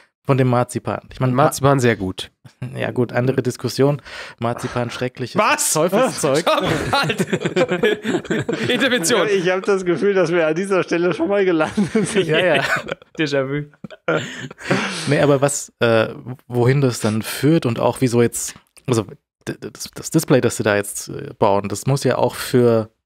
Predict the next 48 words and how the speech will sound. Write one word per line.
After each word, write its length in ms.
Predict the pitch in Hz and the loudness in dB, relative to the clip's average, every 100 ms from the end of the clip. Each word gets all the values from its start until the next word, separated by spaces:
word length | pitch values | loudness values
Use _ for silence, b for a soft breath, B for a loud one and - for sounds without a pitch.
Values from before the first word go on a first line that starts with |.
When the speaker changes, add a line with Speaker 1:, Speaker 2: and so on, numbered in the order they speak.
| _ _ _ _ - | _ _ _ _ -4
Speaker 1:
weiß 220 | 127 135 | -4 -2
nicht, 200 | 131 - | -4 -6
vier 200 | - 160 | -2 0
Jahre 300 | 131 131 147 | 4 4 2
muss 160 | 143 143 | 0 -2
das 140 | 135 | -2
ja 80 | 131 | -2
gut 220 | 127 175 | -2 -2
bleiben 280 | - 170 185 | -2 -2 -2
vielleicht? 380 | - 180 180 190 | -2 -2 -2 -2
Speaker 4:
Nee, 260 | 170 160 - | -2 -2 -2
elf 460 | 135 180 269 254 | 2 4 2 0
Jahre. 480 | 202 170 143 110 92 | 0 0 0 -2 -4
<laughs> 80 | 185 135 214 190 254 240 247 | -2 2 2 4 2 4 4
Das 180 | 233 262 | 4 4
muss 140 | 233 220 | 2 2
für 180 | 214 175 | 0 2
elf 360 | 185 233 247 | 2 2 2
Jahre 320 | 226 226 220 202 | 0 2 2 0
gut 240 | 226 226 | 0 0
bleiben. 400 | 175 143 131 117 B 269 240 B 147 | 0 2 0 -4 B -8 -8 B -6
Und, 180 | 151 | -4
äh, 160 | 135 165 | -4 0
nur 200 | 175 208 | 2 2
so, 100 | 196 | 2
nur, 200 | 185 202 | 2 0
nur 240 | 175 196 | 0 0
dann 220 | 196 208 247 | 2 2 2
investiere 600 | 220 220 - 233 226 143 | 2 0 0 0 2 2
ich. 300 | 120 - _ _ B B | 0 -6 _ _ B B
Und, 320 | 143 143 131 | -4 -4 -2
äh, 300 | 143 131 127 123 - | 0 0 -2 -6 -4
nur 120 | 151 | 0
dann 220 | 160 190 | 2 2
zücke 280 | - 226 220 | 0 0 0
ich 120 | 185 | -2
den 120 | 190 | 0
Geldbeutel. 580 | 170 175 170 127 113 110 | 2 0 0 -2 0 -2
Speaker 1:
Das, 200 | 127 - | -6 -4
das 220 | - 131 | -4 -2
endet 300 | - 139 135 | -2 0 0
in 100 | 131 | -2
Tränen 440 | 123 123 127 127 117 | -4 0 2 2 -2
für 140 | 120 | -4
dich. 360 | - 113 - - | -4 -4 -2 0
Speaker 4:
<laughs> 60 | |
Ich 120 | - 165 | 0 2
weiß, 320 | 185 - | 0 0